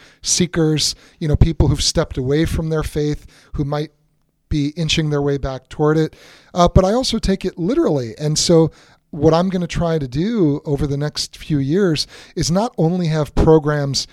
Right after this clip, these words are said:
at C B S on fourteen fifty-five Elm Street, but in art galleries, at wine bars, in nature. You know, I believe it's really important to meet people where they are and not just have them come to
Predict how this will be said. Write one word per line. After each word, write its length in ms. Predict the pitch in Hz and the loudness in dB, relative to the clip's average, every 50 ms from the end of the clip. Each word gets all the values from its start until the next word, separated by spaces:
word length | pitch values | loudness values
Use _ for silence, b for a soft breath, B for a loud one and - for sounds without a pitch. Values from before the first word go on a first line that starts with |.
| b b b b b - | b b b b b -8
at 240 | 156 156 160 - | -6 -6 -4 -4
C 240 | - - - - 160 | -4 -4 -4 -4 -4
B 220 | 143 127 135 139 165 | -4 -2 -2 0 0
S 400 | 214 170 120 101 - - - - | 0 -2 -2 -4 -4 -4 -4 -4
on 360 | 139 139 135 135 139 135 - _ _ _ - | -4 -6 -6 -6 -6 -8 -10 _ _ _ -4
fourteen 400 | - - 160 151 - 170 160 147 | 0 2 2 2 2 -2 -2 0
fifty-five 560 | - 170 156 - 156 - - 151 151 135 123 | 0 -2 0 0 -2 -2 -2 -4 -4 -4 -4
Elm 180 | 151 170 214 233 | -2 -2 -2 -2
Street, 360 | - - - 151 139 131 - B B B B B B B | -2 -2 -2 -2 -2 -2 -4 B B B B B B B
but 160 | 175 190 190 | 0 0 0
in 160 | 185 185 190 | -2 -4 -2
art 260 | 175 165 170 175 - | 0 0 0 0 0
galleries, 640 | - 175 170 165 170 170 165 165 170 165 165 - - | 0 0 2 2 2 2 2 2 0 0 -2 -2 -4
at 140 | 185 151 151 | -4 -4 -2
wine 320 | 143 147 147 156 156 156 | -2 0 0 0 0 0
bars, 500 | 143 147 143 151 151 147 147 139 - - | 0 2 2 2 2 0 0 -2 -4 -4
in 220 | - 160 143 139 139 | -6 -6 -6 -4 -2
nature. 500 | 143 147 147 - - 160 147 143 139 - B B B B B B | -2 -2 -2 -2 -2 0 0 -2 -2 -4 B B B B B B
You 120 | B 170 | B 0
know, 80 | 160 156 | 2 2
I 100 | 160 165 | 2 2
believe 340 | 170 165 170 170 170 165 147 | 2 2 2 2 0 -6 -6
it's 140 | 151 - - | -6 -4 -2
really 200 | 170 160 151 147 | 0 0 0 -2
important 480 | 143 127 - 165 170 170 - 156 113 - | -2 -2 -2 -2 -2 -4 -6 -8 -10 -8
to 100 | - 135 | -6 -6
meet 240 | 139 156 170 - | -6 -6 -4 -2
people 320 | - - 165 151 - 151 135 | -2 -2 -2 -2 -2 -2 -2
where 160 | 135 147 143 | -2 -2 -2
they 160 | 135 139 135 | -4 -4 -4
are 380 | 139 165 240 247 123 85 - - b b b b b b b | -4 -4 -4 -4 -6 -8 -12 -16 b b b b b b b
and 180 | 160 147 147 | -6 -4 0
not 220 | 147 156 165 165 - | 2 2 2 2 0
just 260 | - 156 - - - _ _ _ _ _ | -2 -2 -2 -4 -6 _ _ _ _ _
have 260 | - - - 156 151 139 | -10 -4 -2 0 0 2
them 180 | 151 147 143 | 0 0 0
come 380 | 135 - 143 151 147 147 139 - b b b b b b b b b - | -2 -4 -4 -4 -4 -4 -6 -10 b b b b b b b b b -8
to 100 | - | -6